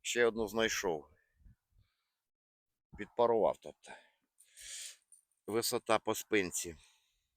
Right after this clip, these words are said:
Також вісімдесят. Е, ширина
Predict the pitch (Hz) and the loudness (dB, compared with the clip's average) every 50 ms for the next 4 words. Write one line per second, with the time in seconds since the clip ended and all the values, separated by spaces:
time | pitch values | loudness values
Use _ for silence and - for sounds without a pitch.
0 | _ _ _ _ _ _ _ _ _ _ _ _ _ _ _ _ _ _ _ _ | _ _ _ _ _ _ _ _ _ _ _ _ _ _ _ _ _ _ _ _
1 | _ _ _ _ - - - - _ _ _ _ _ _ _ _ _ _ _ _ | _ _ _ _ -20 -20 -20 -20 _ _ _ _ _ _ _ _ _ _ _ _
2 | _ _ _ _ _ _ - 143 131 - - 95 85 90 101 101 - - 117 117 | _ _ _ _ _ _ -4 -4 -2 -2 -2 -4 -4 -4 -6 -6 -6 -8 -6 -6
3 | 110 120 - - 143 135 127 - - - - - - - - - _ _ _ - | -6 -6 -4 -2 -2 -2 -2 -2 -6 -14 -16 -16 -20 -20 -20 -20 _ _ _ -20
4 | - - _ _ _ - - - - - - - - - - - _ - - - | -20 -20 _ _ _ -20 -20 -20 -20 -20 -20 -20 -20 -20 -20 -20 _ -16 -10 -8
5 | 101 104 98 90 90 - - - 110 104 107 107 107 110 110 107 104 92 - | -6 -4 -4 -4 -4 -4 -6 -6 -4 -2 0 0 2 4 6 4 4 2 -2